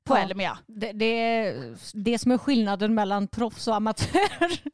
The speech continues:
Speaker 2: <laughs>
Speaker 1: Det var lite det jag tänkte också.
Speaker 2: Mm.
Speaker 1: Och jag kände bara, jag hade aldrig i hela helvete <laughs> suttit upp på en häst som jag aldrig suttit på innan och bara, nej men gå in och tävla lite grann.
Speaker 2: Nej, jag vet.
Speaker 1: Men ja, det är ju, det är ju just därför man blir så fascinerad av de som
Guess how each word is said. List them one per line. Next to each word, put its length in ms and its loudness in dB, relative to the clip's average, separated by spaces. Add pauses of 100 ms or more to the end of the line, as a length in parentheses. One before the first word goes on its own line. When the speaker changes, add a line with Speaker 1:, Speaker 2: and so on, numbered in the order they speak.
(120)
Speaker 2:
<laughs> 300 -2
Speaker 1:
Det 140 2
var 280 4
lite 360 2
det 60 2
jag 140 2
tänkte 260 0
också. 240 2
Speaker 2:
Mm. 360 6
Speaker 1:
Och 100 4
jag 100 2
kände 240 2
bara, 240 4
jag 180 2
hade 200 2 (120)
aldrig 580 0
i 280 -2
hela 560 2
helvete 960 2 (140)
<laughs> 240 -2
suttit 360 4
upp 160 0
på 80 4
en 120 6
häst 220 2
som 120 2
jag 80 2 (320)
aldrig 720 0
suttit 400 0
på 100 2
innan 280 -2
och 60 -2
bara, 180 2
nej 160 2
men 220 0
gå 80 2
in 140 2
och 100 -2
tävla 500 2
lite 200 -2
grann. 280 -4
Speaker 2:
Nej, 240 2
jag 80 2
vet. 340 -8
Speaker 1:
Men 160 2
ja, 180 4
det 100 -2
är 40 2 (140)
ju, 60 2
det 180 -4
är 40 6
ju 60 4
just 240 2
därför 380 0
man 160 0
blir 100 0
så 80 -2
fascinerad 500 0
av 80 2
de 220 0
som 280 -2